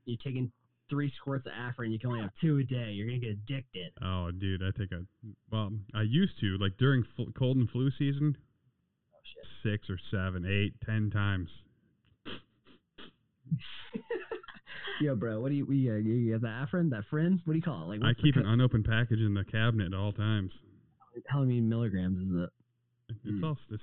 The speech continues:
Speaker 2: standard. It doesn't change.
Speaker 1: At the
Speaker 2: Afrin
Speaker 1: farm-
Speaker 2: no drip with the menthol. I want the minty smell.
Speaker 1: About, like, forty packs at a time. They're like, "What's up with this guy?"
Speaker 2: I usually buy two twin packs at a time, yeah, so.
Speaker 1: They're like, "They know what's up."
Speaker 2: I'm riding high. Now, it does run out. Like, the old people around here, they,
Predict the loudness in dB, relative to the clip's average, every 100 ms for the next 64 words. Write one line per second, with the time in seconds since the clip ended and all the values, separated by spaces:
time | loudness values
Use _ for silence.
0 | -6 -4 -4 -4 -8 -6 -6 -6 -10 -10
1 | -10 -12 _ _ -20 _ _ _ -4 -2
2 | 2 6 8 6 4 2 2 -2 -2 -2
3 | -2 -4 -8 -8 -4 -4 -4 -2 -2 -2
4 | -8 -10 -10 -8 -8 -8 -14 _ _ _
5 | _ -12 -10 -10 -6 -4 -2 -4 -6 -8
6 | -6 -6 -4 -4 -2 -4 -4 -10 -14 -14
7 | -18 -20 _ _ -16 -10 0 4 4 4
8 | 2 2 0 2 2 4 0 -2 -6 -4
9 | -4 -2 -2 -4 -4 -8 -8 -8 -12 _
10 | _ _ _ _ _ -10 -8 -4 -2 -2
11 | -4 -8 -4 0 4 4 4 2 2 -2
12 | -4 -6 -8 -10 -2 0 2 2 2 2
13 | 4 4 6 6 4 4 2 -2 -4 -4
14 | -4 0 0 0 0 0 0 0 2 2
15 | 2 2 2 2 2